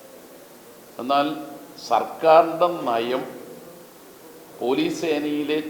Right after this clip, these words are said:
ചിലർ അത് മനസ്സിലാക്കിയാലും മനസ്സിലാക്കിയിട്ടില്ലെങ്കിലും തെറ്റായ രീതിയിൽ കാര്യങ്ങൾ ചെയ്യുമ്പോൾ അതിനെ നിയമപരമായ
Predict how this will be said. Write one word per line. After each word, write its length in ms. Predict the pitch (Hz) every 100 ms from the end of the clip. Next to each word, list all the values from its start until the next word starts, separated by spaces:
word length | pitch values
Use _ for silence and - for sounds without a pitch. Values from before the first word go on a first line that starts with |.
| -
ചിലർ 320 | 113 123 113 - - - - - - - - - - - - - - - - - - - - - -
അത് 120 | - 190 170
മനസ്സിലാക്കിയാലും 1300 | 127 139 - 165 170 170 - 160 156 143 139 139 143 139
മനസ്സിലാക്കിയിട്ടില്ലെങ്കിലും 1400 | 127 131 147 151 147 147 151 - 117 120 131 120 104 120 - -
തെറ്റായ 460 | 110 - 160 160 180 151
രീതിയിൽ 360 | 143 135 139 143 -
കാര്യങ്ങൾ 400 | 113 110 120 117 107
ചെയ്യുമ്പോൾ 540 | 101 98 107 92 87 92 - - - - - - - - - 95
അതിനെ 280 | 113 147 196 175
നിയമപരമായ 920 | 131 151 175 170 156 135 131 117 101